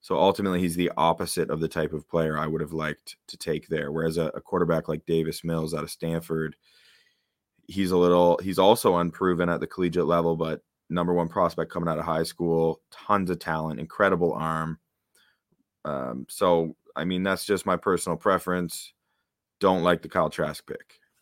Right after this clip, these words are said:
uh, but hopefully he works out and I can eat my words, because that would, that would be preferred by me. Uh, in the third round,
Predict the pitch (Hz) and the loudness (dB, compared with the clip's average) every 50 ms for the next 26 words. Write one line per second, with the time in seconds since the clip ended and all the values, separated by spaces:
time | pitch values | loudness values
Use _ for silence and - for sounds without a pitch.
0 | _ 80 78 73 71 58 - - 95 95 95 90 - - - - - - _ _ | _ -14 -12 -10 -10 -12 -4 2 4 4 4 4 0 -6 -18 -18 -20 -20 _ _
1 | _ - - 87 85 - - 76 78 85 80 76 78 78 76 - - 98 98 107 | _ -4 -4 -4 -4 -4 -4 -4 -2 -2 -2 0 0 -2 -2 -2 0 2 4 4
2 | 117 113 107 - - _ - 78 80 80 80 80 80 80 80 80 80 - - - | 6 4 2 2 -2 _ -8 -6 -4 -4 -2 -4 -4 -4 -4 -4 -6 -6 -6 -6
3 | 80 80 - 85 78 71 62 73 76 73 71 60 - - - - - _ _ _ | -6 -6 -6 -6 -8 -6 -6 -6 -6 -6 -8 -8 -10 -14 -16 -20 -20 _ _ _
4 | _ _ _ _ _ - - - 76 76 76 80 80 76 - - 69 71 - - | _ _ _ _ _ -14 -8 -6 -6 -6 -6 -6 -6 -6 -6 -6 -8 -10 -12 -18
5 | _ _ _ - - 76 71 - - 78 73 - 80 78 76 - - 76 73 - | _ _ _ -10 -8 -8 -8 -8 -10 -12 -10 -8 -8 -8 -8 -10 -12 -16 -14 -10
6 | - 69 76 69 76 76 73 64 65 60 57 _ _ _ _ _ _ _ _ _ | -10 -10 -8 -8 -8 -10 -10 -10 -10 -14 -16 _ _ _ _ _ _ _ _ _
7 | - _ _ _ _ _ _ _ _ _ _ _ - 85 87 87 87 87 76 82 | -20 _ _ _ _ _ _ _ _ _ _ _ -4 0 2 4 4 4 4 2
8 | 110 110 104 - 127 123 123 117 117 117 110 107 101 92 87 85 82 73 - | 2 0 2 4 6 6 6 8 8 8 8 8 6 6 4 2 0 -4 -8